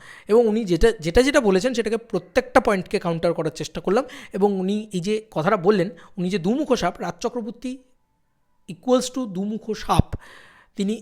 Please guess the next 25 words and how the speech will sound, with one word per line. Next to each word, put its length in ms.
দেবদাকে 340
ছোট 200
করার 220
জন্য 180
পোস্ট 260
করেছিলেন, 440
দেখছেন 480
ব্যাপারটা 260
অন্যদিকে 340
ঘুরে 240
যাচ্ছে, 280
তাই 220
এখন 300
অন্য 300
সুর 260
গাইছেন, 320
এটা 280
ক্লিয়ার 260
হয়ে 140
গেল, 160
একদম 300
ক্লিয়ার 220
হয়ে 120
গেল। 180
তো 460